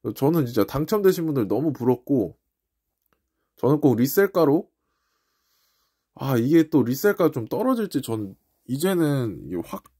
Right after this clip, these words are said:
확신을 못 하겠는 게, 이게 워낙 극수량이기도 하고, 지금 오늘 이렇게 신어봤는데, 이 사이즈가 이제 한 사이즈만 신어볼 수 있어서 이백구십 사이즈거든요. 이게, 그러니까 좀 큰 거죠. 그럼에도 불구하고 되게 이쁘더라고요.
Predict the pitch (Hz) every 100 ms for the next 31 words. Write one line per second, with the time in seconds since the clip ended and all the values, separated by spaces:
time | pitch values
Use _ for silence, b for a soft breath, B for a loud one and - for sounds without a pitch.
0 | _ - 240 294 233 113 110 139 120 113
1 | 98 104 147 117 98 - 90 139 180 -
2 | 143 - 214 214 196 170 151 143 127 131
3 | 196 185 190 143 - _ _ _ _ _
4 | _ - 156 170 120 143 156 131 101 85
5 | _ 98 110 - 233 254 190 143 120 135
6 | 104 - _ _ _ _ _ _ _ _
7 | _ 123 156 220 247 220 175 131 110 98
8 | 85 - _ _ _ _ - 220 240 240
9 | 220 180 151 143 202 196 180 139 123 110
10 | 104 98 113 151 143 123 151 - 143 101
11 | 87 82 85 147 - 104 113 107 95 -
12 | _ _ _ _ _ _ 98 98 107 104
13 | - 277 254 151 160 208 - 202 247 247
14 | 180 127 123 120 107 104 98 107 180 247
15 | 240 147 110 90 92